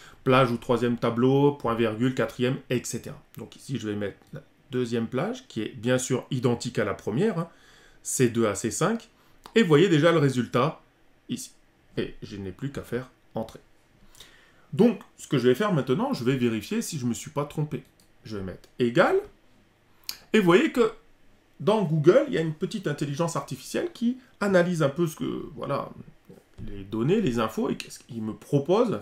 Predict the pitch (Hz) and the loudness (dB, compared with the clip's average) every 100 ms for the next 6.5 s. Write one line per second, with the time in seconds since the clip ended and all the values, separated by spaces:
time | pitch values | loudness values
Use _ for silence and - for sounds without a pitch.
0 | - 113 104 - 139 120 - - 240 220 | -6 -6 -6 -4 -4 -2 -4 -2 2 2
1 | 175 135 202 294 - - - 123 170 226 | 2 2 2 0 -6 -20 -8 0 2 4
2 | 175 147 165 208 139 127 185 196 165 180 | 2 2 0 0 -2 0 -2 -2 -2 -2
3 | 127 120 156 151 247 254 190 185 - 156 | 2 8 8 8 4 6 6 6 2 -2
4 | 190 214 - 196 147 - - 110 110 120 | -4 -2 0 2 2 0 -4 -4 0 4
5 | 165 139 123 113 101 185 220 123 135 160 | 4 4 0 -2 4 4 4 0 0 2
6 | 160 113 156 156 117 | 0 2 2 2 -6